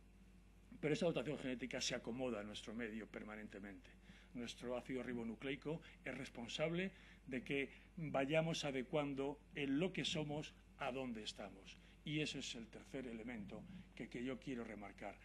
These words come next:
Acostumbremos a nuestras generaciones futuras a saber leer perfectamente el resultado de lo que obtengan o el resultado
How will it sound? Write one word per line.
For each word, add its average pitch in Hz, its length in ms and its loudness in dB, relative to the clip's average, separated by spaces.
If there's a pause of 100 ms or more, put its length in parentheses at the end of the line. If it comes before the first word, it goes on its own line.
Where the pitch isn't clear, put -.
(160)
Acostumbremos 123 840 0 (280)
a 127 100 0
nuestras 139 640 0 (240)
generaciones 123 560 -2
futuras 120 500 -2 (280)
a 123 60 -4
saber 127 420 0
leer 120 360 2 (360)
perfectamente 107 920 -4
el 127 100 -2
resultado 127 680 0 (300)
de 139 180 0
lo 170 160 4
que 147 120 -2
obtengan 127 540 -2 (300)
o 165 120 4
el 165 80 4
resultado 117 640 0